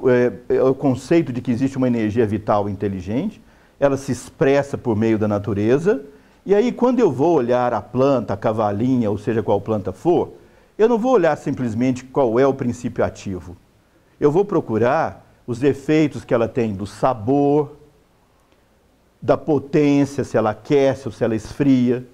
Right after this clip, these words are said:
do efeito pós-digestivo, qual é o efeito que tem sobre o meu metabolismo, quais são os atributos dela, se ela é úmida, se ela é seca, se ela é pesada, se ela é leve.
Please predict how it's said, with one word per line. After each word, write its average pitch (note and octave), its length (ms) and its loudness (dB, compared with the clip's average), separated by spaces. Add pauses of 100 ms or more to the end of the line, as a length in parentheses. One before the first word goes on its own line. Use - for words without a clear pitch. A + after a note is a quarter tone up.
(600)
do C#3+ 160 2
efeito D3+ 440 0
pós-digestivo, A#2+ 1120 -2 (140)
qual F#3+ 240 2
é E3+ 80 2
o D3 40 2
efeito C#3+ 480 -2
que A#2 120 -10
tem C3+ 240 0
sobre C3+ 540 -2 (220)
o B2+ 100 0
meu B2 180 4
metabolismo, A#2+ 920 0 (1400)
quais F3+ 240 2
são D#3+ 160 2
os C3 120 -2
atributos B2+ 640 0
dela, A#2+ 340 2
se A#2 140 -4
ela C3 100 2
é A#2+ 60 4
úmida, A#2+ 520 2
se - 100 -4
ela B2+ 100 2
é A#2 60 2
seca, B2 640 -2 (800)
se - 140 -2
ela C#3 120 4
é B2+ 40 -2
pesada, A#2+ 680 0
se A2+ 120 -4
ela B2+ 100 2
é A2+ 40 2
leve. A2+ 560 0